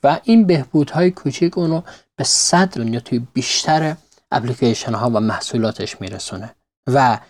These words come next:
یعنی وای نمیسته که یک دفعه یک اپلیکیشنی که هیچ ایرادی نداشته باشه رو کامل کنه،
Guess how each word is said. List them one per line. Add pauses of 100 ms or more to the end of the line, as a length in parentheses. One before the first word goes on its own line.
(160)
یعنی
وای
نمیسته
که
یک (140)
دفعه
یک
اپلیکیشنی
که
هیچ
ایرادی
نداشته
باشه
رو
کامل
کنه،